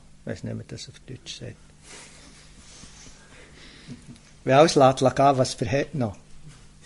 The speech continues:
Okay? Das ist eine Praxis, von der es sich lohnt, sie regelmäßig täglich zu üben,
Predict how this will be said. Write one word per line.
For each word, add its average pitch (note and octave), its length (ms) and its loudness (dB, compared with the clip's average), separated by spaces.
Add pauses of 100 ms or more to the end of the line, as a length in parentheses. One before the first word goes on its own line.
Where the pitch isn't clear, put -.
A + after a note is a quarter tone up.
(1120)
Okay? D3 280 4 (2000)
Das - 80 -20
ist - 80 -4
eine C#3+ 100 4
Praxis, C#3+ 520 4
von C#3 160 -4
der C3+ 120 0
es C3+ 140 0
sich C3 160 -4
lohnt, C#3+ 280 0
sie C3 120 -2
regelmäßig B2 920 -4
täglich A#2 500 -6
zu C3+ 140 -6
üben, D3 600 -4